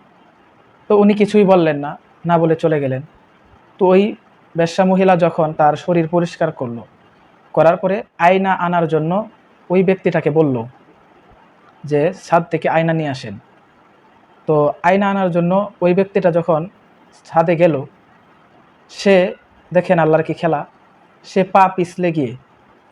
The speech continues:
পা পিছলে গিয়ে এমনভাবে ছাদের উপরে পড়েছে,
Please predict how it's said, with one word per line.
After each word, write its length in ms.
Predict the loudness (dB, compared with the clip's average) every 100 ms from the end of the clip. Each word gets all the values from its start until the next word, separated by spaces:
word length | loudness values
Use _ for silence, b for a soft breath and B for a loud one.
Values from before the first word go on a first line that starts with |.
| _ _ _
পা 140 | 2 2
পিছলে 420 | 0 -6 -4 -2
গিয়ে 220 | 0 0
এমনভাবে 640 | 0 0 2 2 2 -2 -8 _ _
ছাদের 280 | -2 0 0
উপরে 220 | 0 -2 -2
পড়েছে, 380 | -4 -4 -8